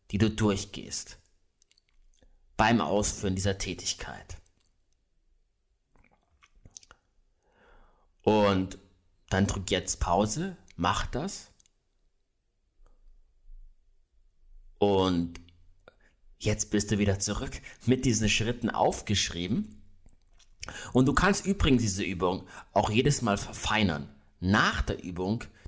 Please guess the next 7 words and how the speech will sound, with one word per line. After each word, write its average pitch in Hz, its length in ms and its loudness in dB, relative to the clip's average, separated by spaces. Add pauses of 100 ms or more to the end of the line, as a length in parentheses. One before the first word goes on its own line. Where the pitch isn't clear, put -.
die 101 60 2
Liste 104 320 2
durchgehen, 127 880 0 (460)
verfeinern 101 760 0
und 98 200 -4
dann 101 200 4
nochmal 120 420 2